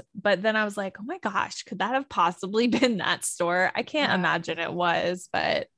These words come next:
Speaker 2: I don't know. I don't know if I've ever been in a scrapbooking <laughs> store, to
Speaker 1: <laughs> Well,
Speaker 2: be honest.
Speaker 1: if I w-, if it was, it would have been with you when I was visiting your family with you.
Speaker 2: Yeah,
Speaker 1: So
Speaker 2: yeah.
Speaker 1: it must have been here. But yeah, you're right. That doesn't seem like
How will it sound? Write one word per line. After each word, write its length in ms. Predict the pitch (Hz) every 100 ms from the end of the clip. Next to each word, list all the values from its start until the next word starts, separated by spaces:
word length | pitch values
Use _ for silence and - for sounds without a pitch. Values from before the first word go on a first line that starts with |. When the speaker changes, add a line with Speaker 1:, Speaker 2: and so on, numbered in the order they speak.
| - -
Speaker 2:
I 60 |
don't 180 | 370 427
know. 120 | 330
I 120 | 220 269
don't 100 | 285
know 120 | 277
if 120 | 269
I've 140 | 269
ever 240 | 247 277 214
been 240 | 156 156
in 120 | 147
a 40 | 147
scrapbooking 720 | - 147 147 - 170 185 170
<laughs> 100 | -
store, 220 | - 180 226
to 40 | 190
Speaker 1:
<laughs> 120 | 320
Well, 160 | 247 233
Speaker 2:
be 60 |
honest. 480 | 226 226 220 339 320
Speaker 1:
if 20 |
I 180 | 262 247
w-, 200 | 240 240
if 280 | 285 254 254
it 140 | 254 247
was, 260 | 262 254
it 100 | 226
would 120 | 208
have 80 | 214
been 180 | 226 214
with 140 | 202 202
you 240 | 196 190
when 140 | 180 180
I 100 | 180
was 140 | 185
visiting 600 | 190 180 175 175 175 170
your 120 | 185 180
family 520 | 208 190 180 165 156
with 140 | 165
you. 120 | 175 175
Speaker 2:
Yeah, 340 | 175 170 165
Speaker 1:
So 120 | 185
Speaker 2:
yeah. 320 | 175 180 180 180
Speaker 1:
it 500 | 170 - - 175 -
must 180 | 202 202
have 60 |
been 140 | 190 185
here. 380 | 180 175 185 - - - - - - _ -
But 180 | 190 -
yeah, 240 | 170 160
you're 160 | 202 220
right. 320 | 202 - -
That 140 | 214
doesn't 260 | 226 220 196
seem 200 | 208 185
like 380 | 185 175 175